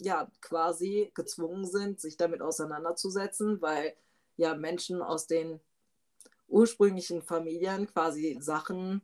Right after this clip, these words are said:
gemacht haben, die ja in der gegenwärtigen Zeit nicht mehr so korrekt sind und, ähm, ja, auch nicht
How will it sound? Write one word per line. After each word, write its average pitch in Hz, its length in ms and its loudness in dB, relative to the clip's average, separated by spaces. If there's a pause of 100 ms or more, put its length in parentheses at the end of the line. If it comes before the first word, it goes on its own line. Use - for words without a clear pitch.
gemacht 165 420 2
haben, 180 440 4
die 160 360 0 (180)
ja 147 340 0 (420)
in 165 200 0
der 156 300 4
gegenwärtigen 170 880 4
Zeit 165 300 0
nicht 170 460 -6
mehr 160 220 -4
so 147 120 -4
korrekt 143 420 -4
sind 123 360 -6 (360)
und, 139 420 -2
ähm, 139 360 -2
ja, 135 320 2 (340)
auch 110 220 0
nicht 165 380 -2